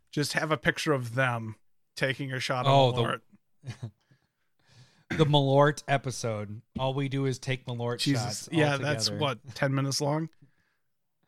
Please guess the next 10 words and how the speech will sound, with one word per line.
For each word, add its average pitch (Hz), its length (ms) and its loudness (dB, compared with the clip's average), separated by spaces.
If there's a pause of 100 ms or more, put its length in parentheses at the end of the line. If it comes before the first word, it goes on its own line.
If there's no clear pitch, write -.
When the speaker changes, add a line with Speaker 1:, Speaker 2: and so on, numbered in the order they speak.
(1500)
Speaker 2:
Or 123 140 -8
we 120 120 -4
die. 107 300 -4
Speaker 1:
Or 127 240 0 (140)
Speaker 2:
Uh, 143 260 2 (120)
<laughs> - 100 -20
Speaker 1:
dead. 113 340 0 (1200)
Speaker 2:
uh, 135 600 4
okay. 127 260 2
Yeah, 180 120 6